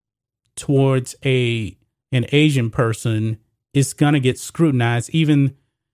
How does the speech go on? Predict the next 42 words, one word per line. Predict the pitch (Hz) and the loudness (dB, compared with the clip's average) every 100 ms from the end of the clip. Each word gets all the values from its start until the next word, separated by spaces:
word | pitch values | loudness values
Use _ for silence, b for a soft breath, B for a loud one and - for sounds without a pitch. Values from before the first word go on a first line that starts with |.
| _ | _
when | 127 131 | 0 0
you're | |
trying | 127 156 143 | 2 0 2
to | 139 | 2
be | 120 | -2
comedic, | - 113 127 147 151 143 - - | -2 -2 2 2 2 0 -4 -4
but | 123 | -4
you're | 135 | -4
trying | - 135 127 | -2 -2 0
to | |
be | 120 113 | -2 -2
respectful | 104 - 143 - 143 139 | -4 -2 -2 -2 -2 -2
to | 139 139 | -2 0
them | 139 135 139 - _ - | 2 2 0 -4 _ -6
at | 110 | -4
the | - | -2
same | - 117 110 | -2 -2 -2
time. | - 139 135 143 139 _ _ - | 0 0 2 -2 -4 _ _ -6
And | 117 | -2
he | 165 | 0
was | 165 - | 0 0
trying | 165 147 | 0 0
to | 143 | 0
give | 135 147 | 0 0
the | 135 | 2
man | 151 143 | 0 0
respect | 117 - 185 - | -4 -2 -2 -2
because, | - 131 131 - _ _ _ _ | -4 0 -2 -4 _ _ _ _
yeah, | 117 139 151 | 0 2 2
you | 120 180 | 2 0
have | 110 147 165 | 0 -2 -2
to | - | -2
be | 135 135 135 - _ _ _ _ _ | 0 2 2 -2 _ _ _ _ _
very, | 113 101 135 151 147 | -4 0 2 4 2
very | 127 131 139 | 2 0 0
careful. | 139 - 185 - 120 | -2 -2 -2 -2 -2
Now, | 127 139 | 0 0
if | 139 | 0
he | 190 | 0
just | 156 | -2
said, | - 147 135 - _ _ _ _ _ _ _ | 0 -2 -2 -6 _ _ _ _ _ _ _
uh, | 131 127 | 0 2